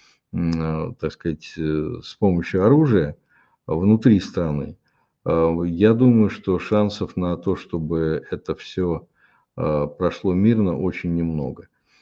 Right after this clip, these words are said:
Единственный способ, чтобы это всё прошло мирно, это то, чтобы, э, всё-таки вот этот путинский фашистский режим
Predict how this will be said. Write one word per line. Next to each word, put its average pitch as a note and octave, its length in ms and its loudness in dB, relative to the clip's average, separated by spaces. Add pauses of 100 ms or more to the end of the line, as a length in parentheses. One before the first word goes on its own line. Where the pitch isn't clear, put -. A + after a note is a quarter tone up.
(180)
Единственный A2+ 480 2
способ, - 580 -2
чтобы F#2 380 -2
это F#2 140 -6
всё F2 220 -10
прошло F2 420 -4
мирно, A2 380 4
это E2+ 340 -4
то, B2 180 2
чтобы, F2+ 500 -4 (420)
э, E2 180 2
всё-таки F2 680 0
вот F2+ 300 -6
этот E2 320 -4
путинский F2 500 -2
фашистский E2+ 540 -4
режим A2 520 2